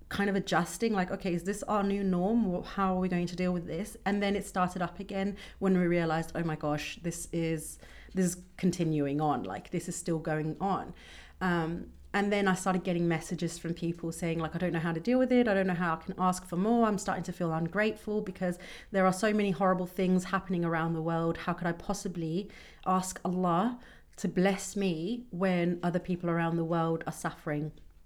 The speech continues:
So it's a very common con-, concern to have, and, and it can be really difficult to overcome, um, specifically because, you know, those of us who are capable of feeling shame and guilt often don't control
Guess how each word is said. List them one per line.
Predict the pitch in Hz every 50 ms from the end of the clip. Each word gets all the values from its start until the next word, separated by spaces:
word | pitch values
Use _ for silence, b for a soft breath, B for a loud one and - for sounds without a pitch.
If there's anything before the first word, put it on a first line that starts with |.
| - - - - - - -
So | - 214 226
it's | 240 233 247
a | 233
very | 247 262 269 285
common | 285 - - 233 226 220 214 214
con-, | 214 - 208 196 - -
concern | - 208 185 - - 180 165 165 175 208 240 262 247
to | - 190
have, | 170 - 185 175 175 196 214 220
and, | 208 196 196 B B B B B B B B
and | - 220 220
it | 214 214
can | - 233 226
be | 233 233 233 233 240 208
really | 202 247 262 269 269 277
difficult | 262 - 214 214 - 233 220 - - 196 202 -
to | - - -
overcome, | 190 185 185 180 180 - - - 170 151 160 233 311 349 B B B B B B B - -
um, | 202 196 196 196 190 196
specifically | - - - 247 240 240 294 302 294 - - - - - 285 285 262
because, | 240 262 247 247 - - 254 247 240 240 233 233 - B B B B B B - - - -
you | - - - 220 233 247
know, | 226 214 208 208 208 208 - - - - - - - - - - -
those | 214 180 226 220 240 262 240 254
of | 240 190 208
us | 202 196 190 -
who | - 190 220 214 202 202 190 - -
are | 185 185
capable | 185 - - 202 214 220 233 214 185 202 190 170 -
of | 175
feeling | - - - 175 170 175 196 202 214
shame | 202 - - 208 208 220 220 220
and | 226 220 220
guilt | - 233 262 294 294 - - - -
often | - 202 196 - - 240 226 220 214
don't | 226 220 220 214 214 -
control | - 196 196 190 - - 190 180 180 190 220 254 285 302 294